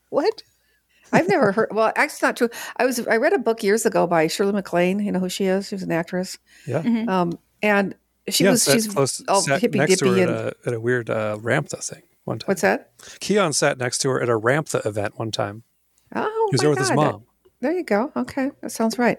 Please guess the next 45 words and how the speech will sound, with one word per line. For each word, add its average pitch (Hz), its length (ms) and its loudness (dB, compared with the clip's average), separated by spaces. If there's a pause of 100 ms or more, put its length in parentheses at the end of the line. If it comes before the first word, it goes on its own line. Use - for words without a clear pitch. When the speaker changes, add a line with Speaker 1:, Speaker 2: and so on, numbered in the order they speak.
(120)
Speaker 1:
<laughs> - 480 -6
Speaker 2:
Anyway, 220 300 2
she's, 226 380 -2
yeah, 190 200 2
so 190 140 -2
she's 226 260 -2
very 220 220 0
hippy 214 260 -2
dippy, 190 420 -2
spiritual, 185 920 -2
you 170 80 -4
know, 170 120 -2
whatever, 175 320 0
whatever. 175 360 2 (440)
And 214 100 2
apparently 302 400 2
she 226 160 -2
was, 233 320 -4
she, - 460 -6 (180)
I - 100 -2
remember 262 400 0
reading 233 300 0
this 156 140 0
because 190 260 -2
she 202 80 -8
said - 180 -2
it - 120 -4
felt 226 200 0
like 180 380 -2 (520)
something 233 440 2
grabbed 202 340 0
her, 190 340 2 (120)
like, 190 200 0 (260)
from - 180 -10
the 180 60 -4
top 214 180 0
of 214 80 -10
her 175 80 0
head, 185 180 2
like 175 140 0
she - 100 -2
had 185 60 -4
a 175 40 -2
string 190 400 0
and 165 140 -2